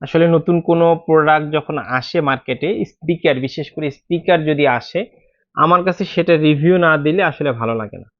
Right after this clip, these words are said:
এখন নতুন একটা স্পিকার মাইক্রোল্যাব নিয়ে আসছে, সেটা হচ্ছে গিয়ে স্মার্ট টেকনোলজি নিয়ে আসছে, যার মডেল হচ্ছে মাইক্রোল্যাবের এম বি এম সিক্স হান্ড্রেড বি টি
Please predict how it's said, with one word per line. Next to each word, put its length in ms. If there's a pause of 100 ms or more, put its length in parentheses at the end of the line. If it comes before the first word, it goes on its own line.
(480)
এখন 220
নতুন 440
একটা 280
স্পিকার 480
মাইক্রোল্যাব 500
নিয়ে 320
আসছে, 380
সেটা 300
হচ্ছে 340
গিয়ে 360
স্মার্ট 380
টেকনোলজি 500
নিয়ে 220
আসছে, 380 (680)
যার 160
মডেল 320
হচ্ছে 260
মাইক্রোল্যাবের 920 (720)
এম 460
বি 460
এম 300 (380)
সিক্স 280
হান্ড্রেড 500
বি 80
টি 180